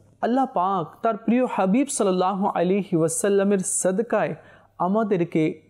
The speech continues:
জুমার দিনের মতো বড় একটি নিয়ামত দান করেছেন। জুমার দিনকে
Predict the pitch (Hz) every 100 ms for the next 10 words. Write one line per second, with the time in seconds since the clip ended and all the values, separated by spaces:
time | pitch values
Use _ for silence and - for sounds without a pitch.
0 | 156 127 196 226 247 208 147 196 254 233
1 | 165 147 147 147 - 139 120 170 208 240
2 | 170 156 180 147 156 180 165 170 - -
3 | _ - 139 135 160 147 143 143 - 131
4 | 143 123 - _ _ _ _ _ _ _
5 | _ - 160 190 285 311 262 254 311 277
6 | 165 170